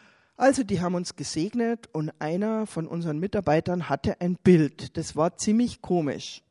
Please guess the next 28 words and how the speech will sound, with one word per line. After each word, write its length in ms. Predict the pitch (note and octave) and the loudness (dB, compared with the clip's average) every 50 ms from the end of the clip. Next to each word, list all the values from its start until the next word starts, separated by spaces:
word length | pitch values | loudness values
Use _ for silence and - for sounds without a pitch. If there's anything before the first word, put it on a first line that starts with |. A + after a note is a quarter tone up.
| _ _ _ | _ _ _
Er 240 | - D#3 D3+ C#3+ D3+ | -4 -4 -2 -2 -4
hat 180 | F3 A3+ - - | -6 -6 -6 -4
in 160 | - G3+ F#3 | -4 -2 -2
dem 120 | F3 F3 | -2 -2
Bild 400 | - - F#3+ G#3+ B3 - - - | -2 0 0 0 0 -4 -8 -10
gesehen, 520 | - F3 - - D3 D#3+ F3+ G3+ C4+ E4+ - _ _ - - - - - | -8 -8 -4 -2 0 0 2 2 0 0 -2 _ _ -20 -20 -20 -14 -8
eine 240 | - F3 F3+ F3+ F3+ | -4 -2 -2 -2 -2
große 520 | - - E3 F3+ F#3+ B3 C4 - - D4+ | -2 0 4 4 6 6 4 2 -2 -4
Salatschüssel 1120 | - - G3+ F#3+ D#3+ D3 D3 D#3+ - - - - - B3 A#3+ - - B3 B3+ C4+ C#4 C4 _ _ _ _ _ _ _ _ _ _ _ | 0 0 2 2 4 4 2 2 0 -2 -8 -2 -2 -2 -2 -2 -4 -2 -2 -2 -2 -4 _ _ _ _ _ _ _ _ _ _ _
und 180 | - F#3 F#3 E3+ | -2 -2 0 0
hat 200 | F#3+ F#3+ - - | -2 -6 -6 -10
gesagt, 400 | G#3 - - F#3+ F#3+ F3+ - - | -8 -2 0 0 0 -2 -4 -14
„Ich 200 | - E3+ - - | -12 -10 -10 -8
sehe 380 | - - G#3+ B3 C#4 D#4 D#4+ C4 | -4 -2 -2 0 0 0 0 0
eine 280 | B2+ F#3+ F#3 F3+ E3+ | -2 -2 -2 -4 -4
große 560 | - - E3 F3 G3+ B3 D4 E4+ - - - D#4+ | -6 -4 0 2 2 4 2 0 0 -2 -6 -4
Salatschüssel 960 | - - E3+ D3+ C#3+ C3 C3+ C#3 F3+ - - - - A#3+ A#3 - - A#3 A3+ | -2 0 0 0 2 2 2 2 0 0 -2 -4 -6 -4 -4 -4 -4 -4 -4
und 160 | G3 E3+ F3+ | -2 -2 -2
ihr 120 | F3+ F3 | 0 0
müsst 360 | F3 F#3 F#3+ G#3+ G#3 - - - | 0 0 0 -2 -2 -4 -6 -6
den 120 | F3+ E3 | -4 -2
ganzen 380 | D#3 D#3 D#3+ F3+ G3+ - G3 F#3 | 0 0 0 -2 -4 -6 -6 -4
Salat 580 | - - E3 D#3+ D#3 D3+ D3 D#3 F3 - - - - | -2 0 2 2 4 4 2 2 0 -4 -6 -4 0
essen 520 | C#3+ E3 F3 - A#2+ - C3+ C3+ D#3+ G3 - _ _ _ - - _ _ - _ - | 0 0 0 -2 -4 -2 -2 0 0 -2 -4 _ _ _ -20 -20 _ _ -6 _ 4
bis 300 | C4+ D#4 - - - - | 4 4 4 0 -6 -4
zum 220 | - E4 D4+ B3+ | -2 0 2 4
letzten 560 | A#3 G3+ F#3+ G#3 - - - - - B3 A#3 | 6 6 6 4 4 -2 -8 -2 2 2 2
Blatt 500 | - - E3+ D#3+ D3+ D#3 - - - - | 4 6 6 6 6 4 2 -4 -16 -18